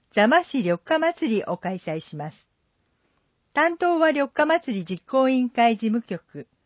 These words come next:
公園緑生課内。電話、二五二の七二二一。ファックス、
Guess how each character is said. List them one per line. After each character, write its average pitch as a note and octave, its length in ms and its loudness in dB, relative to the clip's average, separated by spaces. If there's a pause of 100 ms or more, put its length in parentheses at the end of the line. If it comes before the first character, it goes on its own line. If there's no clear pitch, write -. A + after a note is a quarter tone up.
(420)
公 D4+ 260 2
園 D#4 140 2
緑 C4+ 200 -2 (100)
生 B3 160 0
課 A3 180 -2
内。 D3+ 240 -4 (720)
電 A3 260 2
話、 G3 280 0 (560)
二 D#4+ 240 0
五 E4+ 180 0
二 A3+ 160 2
の E3 140 -2
七 A3+ 320 0
二 D4 240 0
二 E3+ 320 -6
一。 - 320 -18 (600)
フ - 80 -4
ァ B3+ 40 2
ッ - 20 -6
ク - 60 -18 (120)
ス、 F3+ 220 -8